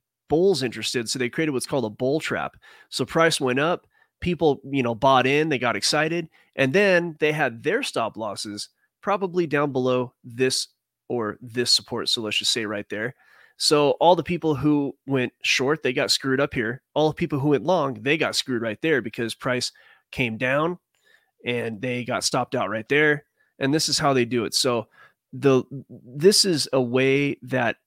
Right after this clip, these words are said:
and you could say it's the Fed, you could say, I mean, I don't know, you know, shady characters probably all working together.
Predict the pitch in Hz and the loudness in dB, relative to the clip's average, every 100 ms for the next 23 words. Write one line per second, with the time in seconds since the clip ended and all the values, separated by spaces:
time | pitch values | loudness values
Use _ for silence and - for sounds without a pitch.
0 | - - 190 226 226 185 - 180 - 135 | -6 -2 0 0 -2 -2 0 0 -2 -8
1 | - 135 135 135 135 135 135 127 135 113 | -2 4 4 4 2 -2 -2 0 0 2
2 | 151 143 147 107 104 - _ 143 123 113 | 2 2 2 0 -4 -8 _ -2 -2 -4
3 | 92 - - 156 135 147 131 135 127 120 | -6 0 2 2 2 0 0 0 -2 -2
4 | 143 123 120 120 117 120 120 117 113 113 | -2 -2 0 0 0 0 -2 -4 -8 -4
5 | 117 117 117 | -4 -2 -4